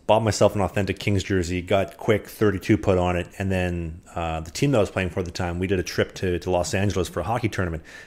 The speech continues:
And I remember camping out after practice for about, you know, two hours, like, after the Kings practice. And this is when Quickie was injured. He had the groin tear from the, against the Buffalo Sabres.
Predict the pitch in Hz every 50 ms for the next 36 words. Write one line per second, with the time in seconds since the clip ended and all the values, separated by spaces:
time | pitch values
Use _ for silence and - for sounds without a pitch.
0 | - - - 95 90 90 87 92 101 117 123 123 113 - - - 120 113 - 117
1 | 107 110 110 101 - 107 - - - 104 95 85 - - 85 - - 101 92 82
2 | 87 85 85 82 80 - - - 87 82 - - - 127 113 92 85 78 71 69
3 | - - - 85 80 87 90 - - 92 - - 95 - - - 95 90 - -
4 | - - - 90 95 120 127 - - 120 107 117 110 107 101 95 - - - -
5 | - - - - 135 117 127 113 104 92 85 101 113 113 143 135 104 98 98 101
6 | 90 82 90 95 104 110 110 - 117 110 104 95 - 104 92 87 - - 98 95
7 | - 90 82 92 101 98 - 92 87 - - - 98 98 98 131 135 - -